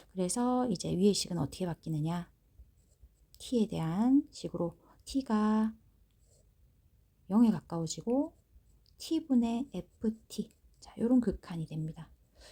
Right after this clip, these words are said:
얘를 내가 알파라고 했다. 자, 그러면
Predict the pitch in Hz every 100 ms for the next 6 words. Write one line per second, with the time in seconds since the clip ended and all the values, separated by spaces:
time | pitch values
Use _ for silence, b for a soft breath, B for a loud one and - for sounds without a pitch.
0 | - 196 185 165 160 214 269 285 - 220
1 | 214 175 165 165 - - 165 _ _ _
2 | - B B B - 202 165 - 247 202
3 | 196 165